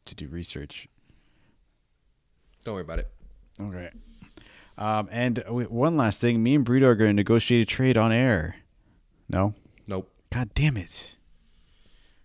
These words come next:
Speaker 1: Ah, I've been
Speaker 2: Armando's trying to pressure me into trade. I'm just not ready.
Speaker 1: Yeah, c-,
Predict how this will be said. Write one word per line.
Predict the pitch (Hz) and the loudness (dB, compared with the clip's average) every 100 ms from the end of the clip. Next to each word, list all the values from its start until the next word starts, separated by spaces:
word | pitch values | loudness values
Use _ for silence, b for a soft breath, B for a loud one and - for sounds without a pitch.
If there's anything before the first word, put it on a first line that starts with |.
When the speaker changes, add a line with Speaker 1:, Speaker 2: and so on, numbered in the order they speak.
| _ _ | _ _
Speaker 1:
Ah, | - 117 - - | -12 -10 -10 -14
I've | - | -12
been | 101 | -10
Speaker 2:
Armando's | 107 123 117 | -8 -6 -6
trying | 110 | -6
to | 95 | -6
pressure | 90 85 - | -8 -10 -10
me | 82 | -12
into | 58 50 | -14 -16
trade. | - - 73 | -14 -14 -14
I'm | - - | -16 -16
just | - | -16
not | - - | -18 -18
ready. | 50 50 - - b b b b b b | -18 -18 -20 -20 b b b b b b
Speaker 1:
Yeah, | - 147 - - | 0 0 0 -10
c-, | - | -12